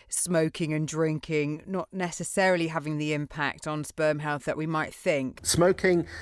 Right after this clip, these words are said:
Speaker 2: um, yeah, I would advise men not to smoke. Um, it, it probably doesn't alter the number of sperm that are produced, but it does alter their quality. So chemicals in cigarette smoke,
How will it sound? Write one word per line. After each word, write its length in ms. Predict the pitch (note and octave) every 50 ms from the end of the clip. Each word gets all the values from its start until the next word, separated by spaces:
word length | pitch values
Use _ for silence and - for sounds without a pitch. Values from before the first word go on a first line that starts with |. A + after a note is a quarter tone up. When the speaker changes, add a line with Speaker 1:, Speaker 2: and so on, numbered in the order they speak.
| - - - - - -
Speaker 2:
um, 300 | - C3 C#3+ C#3+ C#3+ C#3 - -
yeah, 360 | - C3+ C#3 D3 D#3 C#3+ A#2+ B2+
I 80 | C#3
would 180 | C3+ C#3+ C#3+ C#3
advise 460 | C#3+ A#2 B2+ C3+ C3 C3 B2+ - -
men 260 | C3 B2+ A#2+ B2 B2
not 220 | A#2+ A#2 G#2+ - -
to 100 | - G#2
smoke. 560 | - - - G2+ G2 G2 G2 F#2 - - - - -
Um, 460 | G#2 G2+ G2 G2 G2 G2 E2 C2+ D#2+ D#2+ E2+
it, 180 | G#2 G2+ - -
it 160 | - A2 - -
probably 340 | - D#3 D#3 C#3+ C3 B2+
doesn't 300 | A#2 - C#3+ A#2+ C3 A#2+
alter 380 | - A2+ A#2 A2+ G#2+ - - G2+
the 100 | G2+ G#2
number 300 | G#2+ A2 A2+ A#2 A#2 G#2
of 140 | G2 F#2+ F2+
sperm 400 | - - - - G2 F#2+ F2+ F2+
that 160 | F2 E2+ D#2+
are 60 | -
produced, 540 | - - F#2+ D#2 F2 F2+ E2+ E2 - - -
but 120 | - F#2
it 260 | G2+ - - - - -
does 340 | A2+ A2 G#2 F#2+ - - - - - - - - - - -
alter 360 | - G2+ G2+ G2 F#2 - - G2
their 180 | F#2 G2 F2+
quality. 760 | - - - - - G2+ G#2+ G2+ G2 F#2 - - - E2 D#2
So 360 | D#2 - - F#2+ F#2 F#2 F#2 E2+ -
chemicals 440 | - - A#2+ A2 G2 - - F#2 -
in 80 | F#2 E2+
cigarette 400 | - - F#2+ E2+ F#2 F#2 - -
smoke, 460 | - - - F#2 F2+ F2+ F2 -